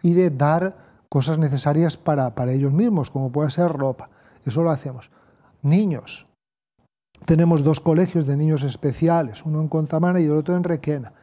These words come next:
Son los únicos colegios de iglesia que están en la selva para niños con capacidades especiales, ¿no?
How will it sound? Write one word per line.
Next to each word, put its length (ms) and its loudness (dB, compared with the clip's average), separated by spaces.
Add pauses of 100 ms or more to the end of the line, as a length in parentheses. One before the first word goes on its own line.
(220)
Son 400 2
los 220 -2
únicos 380 2
colegios 720 0 (360)
de 200 2
iglesia 680 2
que 80 -4
están 300 -2
en 140 0
la 100 0
selva 380 0
para 180 -4
niños 400 -2 (340)
con 200 -2
capacidades 560 -4
especiales, 760 -12
¿no? 180 -12